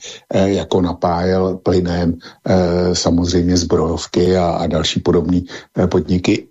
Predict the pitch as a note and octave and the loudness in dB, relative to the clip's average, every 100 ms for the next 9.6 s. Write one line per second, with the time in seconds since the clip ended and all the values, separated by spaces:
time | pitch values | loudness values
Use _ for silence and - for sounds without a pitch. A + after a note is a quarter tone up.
0 | _ - A#2 F#2 - G2+ F2+ F#2 F2+ F2 | _ -2 0 0 0 0 0 0 0 -2
1 | E2+ E2+ E2+ E2+ E2 E2+ E2 D#2 D2+ D#2 | -2 0 0 0 0 0 0 -2 0 0
2 | D#2+ - F2 F2 F2 F#2 - - - - | 0 0 -2 0 0 0 -2 -4 -4 -2
3 | - - - G#2 D2+ - - - - - | -6 -6 -4 0 0 0 -2 -4 -6 -6
4 | - - - - - - - B2 - - | -6 -6 -8 -12 -12 -12 -8 -2 -2 -2
5 | - - - - C3 A#2 G#2+ F2+ - F2 | -8 -18 -16 -4 0 2 2 0 0 0
6 | F#2+ G2 F2+ F#2 G2+ - F#2 F#2+ F#2 E2+ | 0 0 2 2 2 0 0 2 2 0
7 | F2 F2+ - F2+ - F2+ F2 - - - | 0 0 0 0 -2 -4 -4 -6 -14 -18
8 | - - F#2+ F#2 F2+ - F#2+ F2 E2 - | -6 0 2 2 -2 -2 0 0 -2 -2
9 | - - - F2+ G2 E2+ | -4 -6 -2 0 0 -4